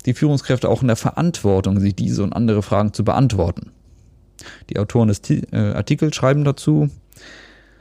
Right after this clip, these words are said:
dem von Robert Greenleaf geprägten Führungsansatz liegt die Idee zugrunde, dass sofern die Bedürfnisse der Mitarbeitenden ausreichend berücksichtigt werden, auch deren Produktivität steigt. Zentral ist daher das Einfühlungsvermögen, das heißt vor allem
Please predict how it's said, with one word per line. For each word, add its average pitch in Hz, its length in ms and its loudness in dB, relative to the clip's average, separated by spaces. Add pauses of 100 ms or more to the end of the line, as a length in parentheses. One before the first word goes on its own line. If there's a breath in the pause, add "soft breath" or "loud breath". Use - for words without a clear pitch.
(500 loud breath)
dem 123 120 2
von 113 280 2
Robert 147 360 0
Greenleaf 117 500 2
geprägten 117 360 -2
Führungsansatz 165 960 0 (140)
liegt 120 200 -2
die - 120 0
Idee 113 220 2
zugrunde, 120 600 0 (300 loud breath)
dass - 140 -2
sofern 101 340 0
die 95 80 0
Bedürfnisse 131 580 0
der 131 120 2
Mitarbeitenden - 800 -2
ausreichend - 580 -2
berücksichtigt 101 640 -2
werden, 151 300 2
auch 104 240 0
deren 110 320 2
Produktivität 160 720 0
steigt. - 360 -8 (840 loud breath)
Zentral 139 480 0
ist - 220 -4
daher 107 240 4
das 110 240 -4
Einfühlungsvermögen, 101 920 0
das 95 160 -4
heißt 120 220 0
vor - 160 -4
allem 139 280 2